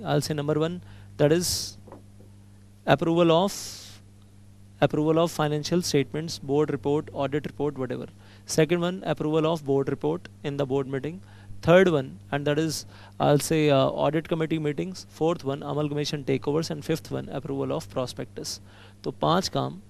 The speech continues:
फिजिकल बोर्ड मीटिंग में होने चाहिए और, well, uh, should not be by the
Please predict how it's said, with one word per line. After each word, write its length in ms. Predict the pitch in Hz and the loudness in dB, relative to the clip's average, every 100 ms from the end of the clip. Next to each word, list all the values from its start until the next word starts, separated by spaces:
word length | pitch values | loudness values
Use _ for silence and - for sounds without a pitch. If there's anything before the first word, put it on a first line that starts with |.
| - - | -20 -20
फिजिकल 340 | - 160 180 180 | -4 0 2 2
बोर्ड 220 | 151 147 | 2 -2
मीटिंग 260 | 139 139 | -2 -4
में 60 | 139 | -6
होने 220 | 131 131 | -8 -8
चाहिए 340 | 127 127 139 175 | -10 -10 -10 -10
और, 300 | 135 139 - - - - - 147 | -8 -8 -10 -16 -18 -20 -4 2
well, 180 | 147 | 4
uh, 380 | 139 135 131 131 | 4 4 2 0
should 240 | 170 147 160 | -4 -4 -4
not 160 | 165 | -2
be 300 | 143 135 156 | -4 -4 -4
by 180 | 135 139 | -2 0
the 180 | 135 175 | 0 -2